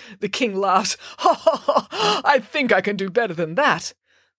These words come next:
"Better than cake?" marvelled Bramwell. "Then I'm in. I'll do whatever you want." So the king had his men march Bramwell out to the forest where the giant lived.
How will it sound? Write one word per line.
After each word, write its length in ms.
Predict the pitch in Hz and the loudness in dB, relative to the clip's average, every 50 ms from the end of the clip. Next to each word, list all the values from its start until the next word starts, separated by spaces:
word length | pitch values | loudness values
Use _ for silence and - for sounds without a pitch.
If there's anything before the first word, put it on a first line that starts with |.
| _ - | _ -2
"Better 340 | 196 202 190 175 - 254 277 | -2 -2 0 0 0 0 2
than 280 | 311 370 339 277 196 | 2 2 2 0 0
cake?" 520 | - - - - - - 196 254 - - - - | -2 -6 -6 -4 -4 -4 -4 -6 -6 -14 -16 -12
marvelled 400 | 262 277 277 294 - 320 311 - | -10 -10 -10 -8 -10 -10 -8 -6
Bramwell. 440 | 302 302 311 320 370 453 466 415 _ - - - _ - | -6 -6 -6 -8 -10 -12 -12 -12 _ -20 -20 -18 _ -10
"Then 180 | 165 151 127 | -8 -6 -2
I'm 340 | 113 170 220 185 147 147 156 | 2 2 2 2 2 2 2
in. 300 | 220 233 196 147 165 170 - - - - | 2 2 2 0 -4 -8 -14 -12 -4 0
I'll 200 | 208 302 320 247 | 2 2 2 2
do 160 | - 208 214 | 2 0 2
whatever 280 | 208 240 254 285 262 214 | 4 4 4 4 4 4
you 140 | 240 277 240 | 2 4 4
want." 420 | 208 277 349 311 208 - - - _ _ _ _ - - - _ - | 4 4 4 2 -2 -6 -8 -10 _ _ _ _ -20 -20 -20 _ -10
So 220 | - - 165 156 | -6 -4 -4 -2
the 100 | 143 151 | -2 -4
king 340 | 147 - 165 175 202 233 247 | -4 -4 -4 -2 -2 -2 -4
had 220 | 233 175 180 185 | -4 -4 -2 0
his 140 | 220 240 226 | 0 0 0
men 280 | 190 151 120 113 117 135 | -2 -4 -4 -4 -6 -4
march 440 | 151 175 190 202 202 - - - - | 0 2 4 4 4 2 0 -4 -2
Bramwell 360 | 240 240 233 233 254 254 240 | 0 2 2 4 4 4 4
out 200 | 170 113 - - | 4 2 0 -2
to 80 | - | -2
the 80 | 185 220 | -2 -2
forest 520 | - - 226 160 - - - - - - - - - - - - | 2 2 0 0 0 -2 -6 -6 -6 -6 -10 -18 -20 -20 -14 -6
where 120 | - 156 | -4 -2
the 120 | 156 196 175 | 0 0 0
giant 380 | - 151 135 120 98 107 - | 0 -2 -4 -4 -8 -10 -8
lived. 480 | 165 180 180 175 156 143 - - - | -4 -2 -2 -2 -2 -4 -6 -10 -14